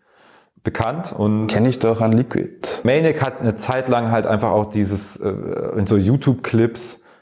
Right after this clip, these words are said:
Speaker 1: einfach so just for fun, so YouTube-Clips gemacht. Die haben nicht so viele gesehen, aber wie er halt irgendwie mit, der hatte dann noch so lange, lockige Haare, wie er dann so
Speaker 2: Mhm.
Speaker 1: aus dem See auftaucht.
Speaker 2: Der ist halt auch eine, eine, eine Figur
Speaker 1: Der ist eine
Speaker 2: einfach.
Speaker 1: Figur
Speaker 2: Ja.
Speaker 1: und er, er, er taucht auf, aus dem See auf und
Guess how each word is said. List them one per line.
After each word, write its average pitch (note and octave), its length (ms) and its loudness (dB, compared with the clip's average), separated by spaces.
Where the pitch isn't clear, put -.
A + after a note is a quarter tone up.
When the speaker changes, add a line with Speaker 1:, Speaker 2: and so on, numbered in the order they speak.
Speaker 1:
einfach G#2 200 2
so G#2 140 2
just - 480 -8
for G#2+ 120 0
fun, A2+ 300 -2
so G2 200 0
YouTube-Clips A#2 680 0
gemacht. G#2 200 -2
Die G2+ 40 0
haben A2+ 120 2
nicht B2 140 2
so C3+ 60 2
viele A#2+ 240 0
gesehen, G#2 380 2
aber F#2+ 240 0
wie G#2+ 100 2
er G#2 100 2
halt G#2+ 180 0
irgendwie G#2+ 200 0
mit, G#2+ 160 0
der G#2 80 0
hatte G#2 120 0
dann G#2 140 2
noch G#2+ 120 -2
so G#2+ 120 -2
lange, G#2 240 2
lockige G2+ 500 0
Haare, A2 440 -2
wie G#2+ 80 2
er - 40 4
dann D3 140 4
so C#3+ 80 2
Speaker 2:
Mhm. D3 60 4
Speaker 1:
aus - 100 0
dem G#2+ 80 -4
See A2 160 0
auftaucht. G#2+ 400 -2
Speaker 2:
Der C3 80 0
ist C3+ 80 -4
halt C#3 80 2
auch C#3 140 0
eine, C3 220 2
eine, B2+ 200 0
eine A#2+ 240 0
Figur C3+ 380 0
Speaker 1:
Der A#2 140 2
ist A#2 40 -2
eine - 40 -2
Speaker 2:
einfach. C3+ 120 2
Speaker 1:
Figur C3 260 0
Speaker 2:
Ja. E3 180 2
Speaker 1:
und C3 120 -4
er, A#2+ 240 0
er, A#2 220 2
er A2 240 2
taucht B2+ 260 0
auf, A2+ 260 -2
aus A2+ 120 0
dem A#2 80 -4
See B2 100 -2
auf A2+ 180 0
und A2+ 160 -6